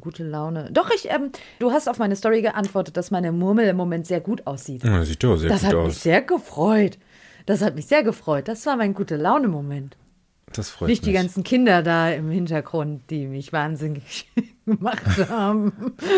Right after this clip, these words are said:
Speaker 1: <laughs> Wo ich, äh, gedacht habe, also entweder ihr geht jetzt weiter oder ich komme raus und ich drehe euch allen, auch den Eltern, den Hals um. <laughs>
Speaker 2: Ich hab Sonntag,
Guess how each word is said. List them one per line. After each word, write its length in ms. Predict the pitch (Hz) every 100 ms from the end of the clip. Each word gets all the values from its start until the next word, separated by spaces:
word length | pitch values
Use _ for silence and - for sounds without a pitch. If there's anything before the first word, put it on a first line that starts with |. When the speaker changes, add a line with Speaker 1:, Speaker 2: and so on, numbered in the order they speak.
| - -
Speaker 1:
<laughs> 800 | 214 208 240 196 - 214 220 202 285 349 320 - - - 285 - 285
Wo 140 | 208 208
ich, 200 | 196 190 339 320 -
äh, 260 | 190 185 185 294 -
gedacht 400 | 202 190 196 196
habe, 460 | 208 185 190 190 185
also 220 | 175 175
entweder 640 | 196 - 196 196 202 202 196 277 -
ihr 120 | 185
geht 180 | 190 220
jetzt 180 | 185 185
weiter 320 | 180 190 214
oder 160 | 185
ich 120 | 180 -
komme 240 | 208 202
raus 260 | 185 180 208
und 120 | 185
ich 140 | 185
drehe 280 | 202 185 175
euch 240 | 170 170
allen, 260 | 175 170 170
auch 220 | 127 175
den 200 | - 180
Eltern, 400 | - 170 220 180
den 180 | 170 185
Hals 280 | 165 143 143
um. 500 | 139 143 143 147 180
<laughs> 20 | - - - - - - 240 - 208 180
Speaker 2:
Ich 200 | 127 -
hab 380 | 104 - - -
Sonntag, 1120 | 90 90 98 107 123 - 85 80 - - -